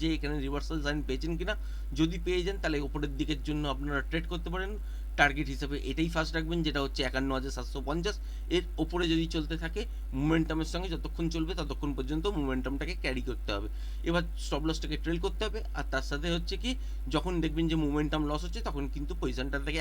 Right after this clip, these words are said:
একবারে এক্সিট হয়ে যেতে হবে। আবার যদি দেখা যায় যে এই সব লেভেলের কাছাকাছি যে একটা প্যাটার্ন ওয়াইজ লেভেলটাকে ব্রেক করছে, সেক্ষেত্রে বাহান্ন হাজারের কাছাকাছি পর্যন্ত বাজার চলে যেতে পারে। এবার যদি মর্নিংয়েই যদি ঘটনাটা ঘটে, তবেই কিন্তু যাবে, otherwise কিন্তু নয়েজ চলে আসবে। এবার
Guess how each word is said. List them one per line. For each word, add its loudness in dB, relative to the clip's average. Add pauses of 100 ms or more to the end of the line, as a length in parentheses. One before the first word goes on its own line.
একবারে 0 (140)
এক্সিট -2
হয়ে 0
যেতে -4
হবে। -2 (360)
আবার 2
যদি 0
দেখা 0
যায় 0
যে 2 (140)
এই -2 (100)
সব 0
লেভেলের 2
কাছাকাছি 0 (100)
যে 2 (100)
একটা -2 (100)
প্যাটার্ন 2
ওয়াইজ 2
লেভেলটাকে 0
ব্রেক 0
করছে, -2 (380)
সেক্ষেত্রে 2 (100)
বাহান্ন 4 (100)
হাজারের 4
কাছাকাছি -2
পর্যন্ত 0 (100)
বাজার 0
চলে 0
যেতে -2
পারে। 0 (320)
এবার 0
যদি -2 (120)
মর্নিংয়েই 2
যদি -2 (100)
ঘটনাটা 0
ঘটে, -2 (100)
তবেই 2
কিন্তু 0
যাবে, 0 (120)
otherwise 0
কিন্তু -2 (100)
নয়েজ -2
চলে 0
আসবে। -4 (380)
এবার 0